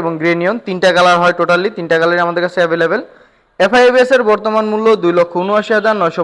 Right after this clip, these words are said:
পঞ্চাশ টাকা। এটা কিন্তু এফআই ইঞ্জিন এবং এবিএস ব্রেকের সাথে পাচ্ছেন জিক্সার সিরিজের। সেম ভেরিয়েন্টে জিক্সার এফআই নন এবিএস।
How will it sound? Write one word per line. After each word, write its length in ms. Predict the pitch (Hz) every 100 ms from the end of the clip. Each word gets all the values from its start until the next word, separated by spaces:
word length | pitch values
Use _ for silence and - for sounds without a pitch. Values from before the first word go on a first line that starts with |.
| 170
পঞ্চাশ 240 | 175 165 143
টাকা। 140 | 107 - _ _ _
এটা 120 | 156 180
কিন্তু 140 | 196 - 220
এফআই 200 | 214 233 233
ইঞ্জিন 280 | 226 233 254 202
এবং 120 | 170 170
এবিএস 220 | 180 196 185
ব্রেকের 240 | 185 185 185
সাথে 140 | 180 175
পাচ্ছেন 240 | 170 - 208
জিক্সার 260 | 165 - 175
সিরিজের। 340 | 175 156 151 220 - _ _ _ _ _ _ _ -
সেম 160 | 247 262
ভেরিয়েন্টে 360 | 262 262 247 277 185
জিক্সার 300 | 190 - 208 - 196
এফআই 220 | 202 233 220
নন 140 | 202 202
এবিএস। 260 | 196 165 131